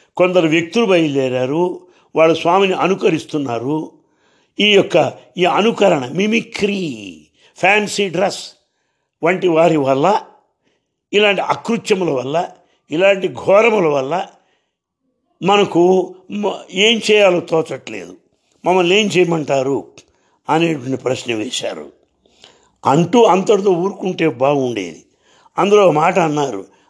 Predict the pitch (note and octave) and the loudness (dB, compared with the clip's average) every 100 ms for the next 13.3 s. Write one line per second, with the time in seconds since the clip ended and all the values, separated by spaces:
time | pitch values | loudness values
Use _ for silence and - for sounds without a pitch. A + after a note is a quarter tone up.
0 | - E3+ E3 E3 D#3+ G3+ F#3 F3+ - F#3 | -4 -2 -2 -2 -2 0 -2 -4 -4 -4
1 | E3 E3+ D#3+ D#3 D3+ F#3 - - _ _ | 2 2 2 0 0 -2 -4 -10 _ _
2 | F3+ G3+ F#3 C#3+ E3+ G#3+ G#3+ - D#3+ D3+ | -2 -2 0 0 2 4 4 2 -2 -4
3 | - F3+ G3+ - _ _ _ C#3 D3+ G#3+ | -4 -2 -2 -4 _ _ _ -2 2 2
4 | A3+ F#3+ G3 D#3+ E3+ C#3 C#3+ D3+ D3+ A#2+ | 2 2 2 2 0 0 0 2 0 -2
5 | A2 F#2 E2 _ _ _ _ _ _ _ | -4 -6 -10 _ _ _ _ _ _ _
6 | _ - - G#2+ C3 D#3 D#3 E3 - D#3 | _ -10 -4 2 2 4 4 4 2 0
7 | D#3 D#3 D3+ D3 D3 B2+ F2 - _ _ | 0 0 0 -2 -4 -8 -12 -20 _ _
8 | _ _ _ _ - F3 G3+ G#3+ G3 - | _ _ _ _ 0 4 4 4 2 2
9 | F3+ G3 F#3+ - F#3 F#3 F3+ F#3+ F#3 G3 | 0 0 0 0 2 2 4 2 2 0
10 | G2+ - _ _ _ _ _ _ _ - | -4 -12 _ _ _ _ _ _ _ -2
11 | D#3+ G3+ G3+ - F#3 F3 F#3 F#3+ F#3+ G3 | 2 4 2 4 2 4 2 2 2 2
12 | D3 E2 - _ _ _ _ _ - E3+ | -2 -8 -20 _ _ _ _ _ -6 -4
13 | F3+ D#3 | -2 2